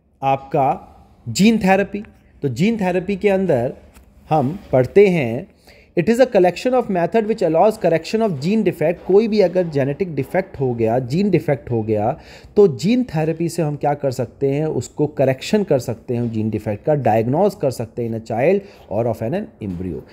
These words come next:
It involves replacing a defective mutant gene with a functional gene। हम क्या करते हैं? रिप्लेस कर देते हैं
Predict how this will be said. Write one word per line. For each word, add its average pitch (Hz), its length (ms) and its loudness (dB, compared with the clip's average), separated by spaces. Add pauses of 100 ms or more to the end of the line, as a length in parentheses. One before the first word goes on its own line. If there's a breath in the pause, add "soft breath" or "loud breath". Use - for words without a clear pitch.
(220 loud breath)
It 175 180 6
involves 170 440 2
replacing 175 840 0
a 233 100 -2
defective 185 540 -2
mutant 202 400 0
gene 175 360 0
with 143 160 0
a 214 100 2 (240)
functional 151 640 0 (140)
gene। 107 280 -6 (220)
हम 113 140 -6
क्या 131 140 0
करते 127 300 -4
हैं? 226 100 2
रिप्लेस 135 420 2
कर 110 160 -8
देते 95 280 -12
हैं 90 100 -18